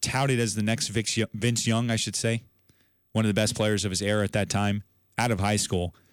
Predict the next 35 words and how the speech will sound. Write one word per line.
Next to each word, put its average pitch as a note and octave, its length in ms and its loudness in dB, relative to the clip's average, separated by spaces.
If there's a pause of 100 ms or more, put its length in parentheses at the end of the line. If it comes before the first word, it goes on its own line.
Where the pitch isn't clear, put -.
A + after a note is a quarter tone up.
(380)
He C3+ 140 0
committed D#3+ 440 2
to D#3+ 140 0
Mike C#3 220 0
Gundy A#2+ 360 0
on A#2+ 220 0
the A#2+ 80 0
spot A2 460 -2 (840)
when A#2 160 2
he A#2 100 2
came A#2+ 260 0
for A#2 160 0
a G2+ 40 0
visit G2+ 360 0 (320)
his A2 180 -2
senior A2+ 240 0
year G#2 160 0
of F2+ 60 -4
high G2 200 0
school. E2 440 -4 (1400)
And F#2+ 100 0
he B2 80 4
got E3 180 2
the C#3 100 0
start C#3 340 0 (380)
at B2 180 -6
quarterback A2+ 480 2
for G#2+ 180 -2
Oklahoma G#2 340 0
State G2+ 280 0
on G2+ 120 0
that G2 140 0
night G2 160 0
in F#2+ 80 -2
September G2 600 0